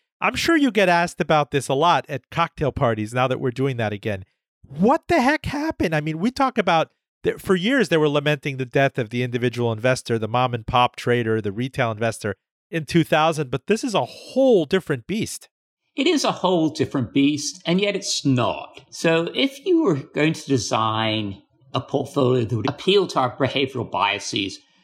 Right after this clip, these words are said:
Speaker 2: you know, what you would do was combine a savings account with a lottery ticket. Because when we manage our money, we really have two goals. One, you know, we want to make sure that we don't end up poor,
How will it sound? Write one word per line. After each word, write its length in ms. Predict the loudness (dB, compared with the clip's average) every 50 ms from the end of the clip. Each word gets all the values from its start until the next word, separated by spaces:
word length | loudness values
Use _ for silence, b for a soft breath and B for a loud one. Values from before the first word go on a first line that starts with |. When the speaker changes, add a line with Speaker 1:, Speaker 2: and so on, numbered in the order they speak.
| b b b b
Speaker 2:
you 100 | -2 0
know, 80 | 0 2
what 240 | 2 2 0 2 2
you 160 | 0 2 4
would 160 | 4 2 2
do 400 | 2 0 2 2 2 2 2 0 0
was 160 | -2 -4 -4 -2
combine 840 | -2 -2 -2 0 2 2 2 2 2 2 0 0 0 -2 -4 B B B B B -4
a 60 | 0
savings 500 | 0 2 2 2 0 0 0 -2 -2 -2
account 540 | -4 -4 -2 -2 -2 -2 -2 -4 -6 -6 -6
with 120 | -4 -2
a 60 | -2
lottery 480 | 0 -2 -2 -2 -2 -4 -2 -2 -2 -2
ticket. 460 | -2 -2 -4 -4 -4 -4 -6 -8 -10 -10 _ _ _
Because 300 | -4 0 0 0 0 0
when 140 | -2 0 0
we 100 | 2 2
manage 340 | 2 2 0 0 -2 -2 0
our 140 | 0 0 0
money, 340 | 0 -2 -2 -2 -4 -4 -8 -12 _ -2
we 120 | 0 2
really 180 | 2 2 2 2
have 140 | 0 0
two 120 | 0 -2 -2
goals. 400 | 0 -2 -4 -6 -6 -8 -10 -4
One, 460 | -2 0 0 0 0 -2 -4 -6 -6 b b b b b b b _
you 80 | -6 -6
know, 100 | -6 -6 -10 _ _ _ _ _ _
we 140 | 2 2 4
want 180 | 4 2 0 0
to 60 | 0
make 160 | 0 0 0
sure 160 | 0 0 0
that 100 | 2 2
we 120 | 0 0 0
don't 180 | 0 0 0
end 160 | 0 0 0
up 180 | 0 -2 -2 -6
poor, 540 | -4 -2 0 0 0 0 0 0 0 -2 -6